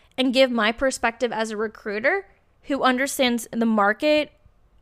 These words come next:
probably a little bit better than hiring managers do, you know, I'm saying this because I want to help. People don't like change.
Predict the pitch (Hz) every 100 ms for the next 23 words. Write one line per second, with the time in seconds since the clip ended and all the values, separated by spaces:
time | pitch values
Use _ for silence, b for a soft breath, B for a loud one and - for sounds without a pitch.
0 | _ - - 294 320 311 349 339 269 262
1 | 262 226 220 226 247 269 220 240 226 -
2 | 202 208 294 349 381 381 415 415 - 415
3 | 427 415 - 294 330 339 339 370 - 302
4 | 359 480 494 381 349 302 269 269 247 240
5 | 220 - - - - _ _ _ _ _
6 | _ _ _ _ _ - 339 339 - 392
7 | 381 359 226 220 277 269 262 254 - -
8 | 208 220 262